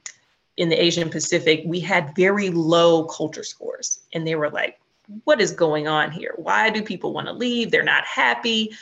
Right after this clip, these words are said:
You know, and so I was going out to figure out what that issue was, not knowing what I was walking into.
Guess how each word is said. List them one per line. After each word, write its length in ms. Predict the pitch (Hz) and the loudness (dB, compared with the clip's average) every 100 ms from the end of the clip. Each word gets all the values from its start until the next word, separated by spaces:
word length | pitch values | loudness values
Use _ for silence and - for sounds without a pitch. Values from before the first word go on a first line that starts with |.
| - - - | -18 -18 -14
You 140 | 202 196 | -4 0
know, 100 | 151 | 0
and 120 | 180 | 0
so 200 | 254 339 | 0 0
I 40 | 370 | 0
was 160 | 269 | -2
going 320 | 175 180 170 | 2 2 4
out 160 | 160 160 | 2 0
to 80 | 165 | -4
figure 260 | 175 160 | -2 0
out 100 | 143 | 0
what 200 | 196 247 | 2 2
that 160 | 196 160 | 2 2
issue 260 | 156 - 143 | 0 -4 -6
was, 300 | - - 202 | -6 -6 0
not 260 | 247 233 | 2 4
knowing 340 | 214 214 202 180 | 4 6 4 4
what 140 | 180 | 6
I 80 | 170 | 4
was 220 | 160 156 | 2 0
walking 340 | 156 156 - | -2 -2 -10
into. 260 | 147 - | -12 -14